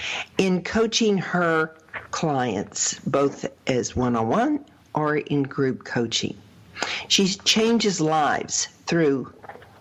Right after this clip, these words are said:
her work. Kathy has experienced two major transitions in her life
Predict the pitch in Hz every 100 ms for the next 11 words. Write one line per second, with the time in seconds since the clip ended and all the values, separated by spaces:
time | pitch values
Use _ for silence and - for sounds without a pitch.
0 | - - 156 127 110 - - - - -
1 | - - - - - - 226 233 208 185
2 | 160 - - 170 156 139 - - - -
3 | 311 302 143 143 143 147 165 165 185 165
4 | 165 160 143 139 127 123 131 131 131 123
5 | - -